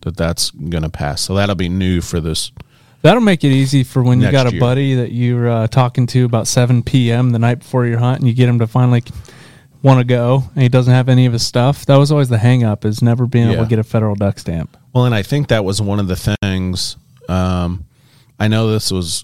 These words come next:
Speaker 1: a lot of this was brought on by the, the C E O or the head of Ducks Unlimited, I believe. I'm sorry, I didn't write his name down. I think it was Ducks Unlimited or one of those big waterfowl groups.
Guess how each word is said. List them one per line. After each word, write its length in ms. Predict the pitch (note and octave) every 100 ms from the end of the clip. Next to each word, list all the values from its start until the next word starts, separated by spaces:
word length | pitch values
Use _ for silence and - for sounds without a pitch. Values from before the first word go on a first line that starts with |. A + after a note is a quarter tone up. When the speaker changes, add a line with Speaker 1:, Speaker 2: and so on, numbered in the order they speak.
| _
Speaker 1:
a 60 | E2+
lot 340 | D#2+ F2+ G2+
of 100 | G#2
this 240 | F#2+ G2 -
was 140 | F2+
brought 300 | F#2+ F2+ F#2+
on 260 | F2+ F2+ F2
by 240 | F2 E2
the, 420 | D#2+ D#2 D2 E2 - _ _ _ _ _ _ _ _ -
the 80 | D#2+
C 380 | - G2 F#2
E 40 | F2
O 200 | F2 F2
or 140 | E2
the 120 | D#2
head 320 | D#2+ F#2 F2+ E2+
of 180 | D#2
Ducks 260 | F2 F2 -
Unlimited, 720 | F2 E2+ F2+ F#2 F2+ F2 F2 - _ _ _ -
I 80 | F2
believe. 1000 | D2 C#2+ E2 F#2 G2 G2 G2 F#2+ - - _ _ _ _ _ _ -
I'm 80 | F2
sorry, 300 | F2+ E2+ D2
I 40 |
didn't 240 | D2+ C#2 D2+
write 220 | D2 D2
his 220 | D#2+ D#2
name 320 | D#2+ D#2+ D2
down. 340 | C2+ C2 C#2 D#2+ _ _ _ _ _
I 40 |
think 160 | G2 F2+
it 40 |
was 100 | D#2+
Ducks 320 | - D#2+ - D#2
Unlimited 640 | D2 D2+ C#2 D2 C#2 C#2+
or 80 | C#2
one 180 | D2+ D#2+
of 100 | D2
those 180 | D#2+ -
big 280 | E2+ D#2+
waterfowl 500 | D#2+ E2 D#2 - D#2
groups. 380 | E2+ C#2+ C2 -